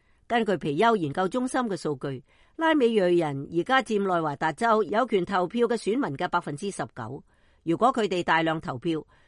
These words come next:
西班牙裔美國人可能會影響現任共和黨參議員迪恩海勒同佢嘅民主黨挑戰者、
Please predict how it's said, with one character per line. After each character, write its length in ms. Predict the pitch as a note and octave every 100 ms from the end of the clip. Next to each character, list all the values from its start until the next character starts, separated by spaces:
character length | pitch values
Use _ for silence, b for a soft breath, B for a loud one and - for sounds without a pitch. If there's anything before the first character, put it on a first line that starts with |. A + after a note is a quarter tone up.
| -
西 180 | D4+ D#4
班 180 | D4+
牙 120 | A#3+ D#3
裔 220 | F3 F3
美 160 | F3+ G3+
國 140 | G#3
人 260 | E3+ C#3 D3
可 140 | G3+
能 160 | C#4 E3
會 120 | F#3
影 220 | F3 F#3 A#3
響 260 | F3 G3+
現 200 | F3+ E3+
任 220 | E3+ E3+
共 200 | E3 F3
和 140 | D#3+ C#3+
黨 260 | D3+ F3+
參 220 | A3 A#3+ G#3+
議 180 | F3
員 220 | E3 C3+ B2+
迪 140 | G3 F3+ A#3+
恩 200 | C4 B3+
海 220 | E3+ F#3+
勒 160 | F#3+ -
同 180 | F#3 G3
佢 140 | A#3
嘅 140 | A#3+ A3+
民 220 | E3+ D#3+
主 200 | - B3
黨 220 | G3 G3+
挑 160 | - A#3+
戰 220 | F3+ D#3+
者、 320 | D3+ C3 C#3+